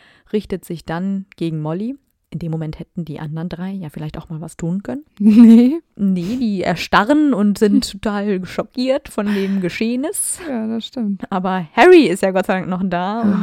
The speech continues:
Speaker 1: und
Speaker 2: Gott sei Dank.
Speaker 1: er schützt Molly und deswegen kommt es dann zum Duell zwischen Harry und Voldemort.
Speaker 2: Ja, genau. Und in diesem Duell, äh, erfährt Voldemort ziemlich viel.
Speaker 1: <laughs>
Speaker 2: Nämlich Harry plaudert aus, dass Draco der eigentliche Meister des Elderstabs war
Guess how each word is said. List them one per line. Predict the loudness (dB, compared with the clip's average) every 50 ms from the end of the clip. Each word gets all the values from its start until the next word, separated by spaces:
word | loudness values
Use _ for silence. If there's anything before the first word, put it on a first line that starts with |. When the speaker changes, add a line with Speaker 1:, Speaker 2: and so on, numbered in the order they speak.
| -4
Speaker 1:
und | -6 -8 -6
Speaker 2:
Gott | -6 -6 -6 -6
sei | -8 -8 -6
Dank. | -6 -6 -6 -8 -10 -12 -10 -8
Speaker 1:
er | -6 -6
schützt | -6 -6 -6 -6 -6 -6 -8 -10 -6 -4
Molly | -2 -2 -2 -2 -2 -2 -2 -4 -4 -6 -8
und | -8 -8 -8 -8 -10 -12 -16 -16 -14
deswegen | -14 -14 -14 -16 -14 -12 -10 -10 -10 -10 -10 -12 -14 -12
kommt | -10 -10 -10 -8 -10 -12
es | -14 -12
dann | -10 -10 -10 -10
zum | -10 -10 -10 -8 -8
Duell | -8 -8 -6 -6 -6 -8 -8
zwischen | -12 -16 -20 -12 -10 -8 -8
Harry | -6 -8 -8 -8 -10 -8 -6
und | -6 -4 -4
Voldemort. | -4 -6 -6 -10 -14 -18 _ _ _ _ _
Speaker 2:
Ja, | -6 -6 -4 -4 -6 -6
genau. | -4 -4 -4 -4 -6 -8 -10 -8
Und | -8 -8 -8 -8
in | _ -4 -2 0 0 -2
diesem | -2 -4 -4 -6 -6 -6
Duell, | -6 -6 -6 -6 -6 -4 -4 -4 -4 -6 -8 _ _ _ _ _ _
äh, | -10 -8 -8 -8 -10 -12 _ _ _
erfährt | -12 -12 -8 -6 -4 -4 -4 -6 -8 -12 -20 -20 _ _ _ _
Voldemort | -2 0 0 0 0 -2 -4 -6 -6 -8 -8
ziemlich | -8 -6 -6 -6 -8 -10 -10
viel. | -4 -4 -2 -2 -4 -6 -10 _ _ -20 -20 -20 -10 _
Speaker 1:
<laughs> | -6 -4 -2
Speaker 2:
Nämlich | -2 -2 -2 -2 -2 -2 -2 -4 -6 -12 -20 _ -8
Harry | -2 0 2 2 2 2 2
plaudert | 0 -2 -2 -2 0 0 0 -2 -2 -2
aus, | 0 -2 -2 -2
dass | -6 -10 -12 -12 _
Draco | -2 -2 -2 -2 -2 -2 -2 -2 0
der | -2 -4 -6
eigentliche | -8 -8 -8 -8 -8 -8 -8 -8 -8 -8
Meister | -6 -4 -6 -6 -6 -8 -8
des | -8 -8 -6
Elderstabs | -6 -6 -4 -4 -4 -4 -6 -6 -8 -6 -6 -6 -6 -8 _
war | -6 -4 -4 -4 -6